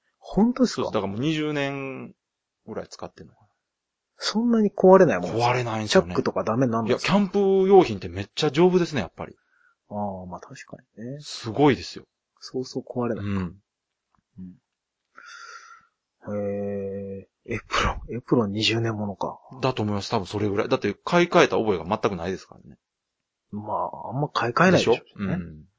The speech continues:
Speaker 1: エプロン。
Speaker 2: そうなん、そうなんです。で、あれもだから布じゃないからすごい丈夫なんで。
Speaker 1: うん。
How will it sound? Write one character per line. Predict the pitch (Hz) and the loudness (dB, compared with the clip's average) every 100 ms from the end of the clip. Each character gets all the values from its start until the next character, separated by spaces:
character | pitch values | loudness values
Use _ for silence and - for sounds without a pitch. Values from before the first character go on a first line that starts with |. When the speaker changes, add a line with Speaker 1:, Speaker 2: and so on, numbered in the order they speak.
| _ - | _ -10
Speaker 1:
エ | - | -4
プ | - | 0
ロ | |
ン。 | - | 0
Speaker 2:
そ | 127 | 0
う | |
な | 98 | 0
ん、 | |
そ | 123 | -2
う | |
な | 110 | -2
ん | |
で | 151 | -4
す。 | - _ - - - - | -10 _ -20 -20 -20 0
で、 | 160 | 6
あ | 151 | 6
れ | |
も | 117 | 4
だ | 104 | 0
か | 101 | 2
ら | 160 | 4
布 | 190 | 6
じ | 127 | 4
ゃ | |
な | 87 90 | 0 -4
い | |
か | - | -6
ら | 85 | -8
す | 87 101 | -4 -2
ご | |
い | 98 | 0
丈 | 104 104 | 0 0
夫 | 117 | 0
な | 76 | -4
ん | |
で。 | 71 | -8
Speaker 1:
う | |
ん。 | 78 | -16